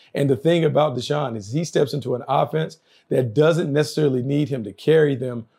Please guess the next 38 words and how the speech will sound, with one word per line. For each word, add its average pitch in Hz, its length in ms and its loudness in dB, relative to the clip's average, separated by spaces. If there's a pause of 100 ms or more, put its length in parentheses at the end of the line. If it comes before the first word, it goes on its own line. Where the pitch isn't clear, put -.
(160)
right 135 240 4
away. 127 260 0
Nick 143 280 0
Chubb, 139 300 0
Kareem 131 360 -2
Hunt, 147 260 -2 (280)
the 127 100 -2
running 143 300 2
game, 143 340 0 (240)
they 151 100 6
can 147 160 0
get 135 160 4
it 113 140 -4
done. 143 320 -2
Amari 135 320 2
Cooper's 139 340 0
already 135 460 2
out 139 240 0
there 135 280 0 (200)
waiting 147 320 2
for 147 160 4
him 143 160 -2 (180)
to 139 80 2
be 143 160 6
his 135 140 4
number 139 240 2
one 139 120 2
receiver. 147 560 2 (400)
David 151 300 4
Njoku 147 540 2
being 143 160 4
able 135 140 2
to 113 40 -6
control 147 340 2
it 143 80 4
over 131 140 2
the 127 60 -4
middle. 160 360 2